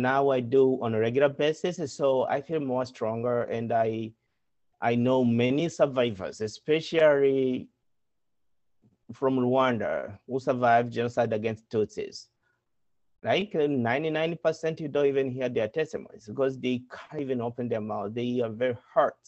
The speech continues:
and they, we, we don't, even when we try, when we are together as survivors, they don't want to talk about what they have seen. You can see how traumatic they are. So for me to be able to talk about it,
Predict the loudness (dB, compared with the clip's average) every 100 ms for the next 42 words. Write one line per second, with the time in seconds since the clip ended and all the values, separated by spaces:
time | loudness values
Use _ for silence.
0 | _ -4 -2 -2 -2 -6 -12 _ _ _
1 | _ _ _ -18 -14 -4 0 0 0 -8
2 | _ -6 -4 0 0 2 0 -6 _ -4
3 | 0 2 2 2 2 0 0 -6 0 2
4 | 2 0 0 2 0 -2 -6 2 4 4
5 | 2 2 -4 -4 0 0 0 -4 -6 -4
6 | -2 0 0 0 -2 -4 -6 -6 -6 -8
7 | -8 -8 -6 -8 -6 -4 -4 -6 -16 -10
8 | -10 -10 _ _ _ _ _ _ -12 -10
9 | -6 -6 -4 -4 -2 -2 -4 -6 -6 -8
10 | -12 -20 _ -4 -2 0 0 0 -4 -20
11 | _ _ _ 0 2 2 -2 -6 _ _
12 | _ _ _ -2 2 2 4 4 6 6
13 | 4 2 2 2 4 10 12 12 6 0